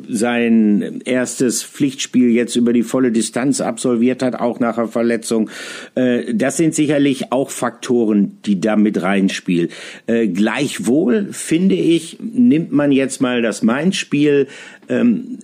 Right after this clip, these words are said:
wenn man sieht, wie konzentriert Borussia Dortmund in der ersten Halbzeit agiert hat und wenn man auch sieht, wie in der zweiten Halbzeit,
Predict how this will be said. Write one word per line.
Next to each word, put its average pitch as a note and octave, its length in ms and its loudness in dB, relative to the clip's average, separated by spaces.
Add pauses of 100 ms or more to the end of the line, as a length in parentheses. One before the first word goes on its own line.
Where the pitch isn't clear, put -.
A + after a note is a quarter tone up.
wenn B2 180 0
man B2+ 160 4
sieht, C3 380 0
wie B2 320 0
konzentriert C3 680 0
Borussia C#3 360 0
Dortmund C3 400 2
in A2 100 2
der G#2+ 140 2
ersten D3+ 360 0
Halbzeit D3 340 -2
agiert B2 460 -2
hat C3 160 -4
und G2+ 320 0
wenn A#2+ 100 2
man C#3 400 2
auch D3 360 -2
sieht, C3+ 420 0
wie B2+ 260 4
in - 320 0
der B2 140 2
zweiten B2 440 -2
Halbzeit, A#2 480 -2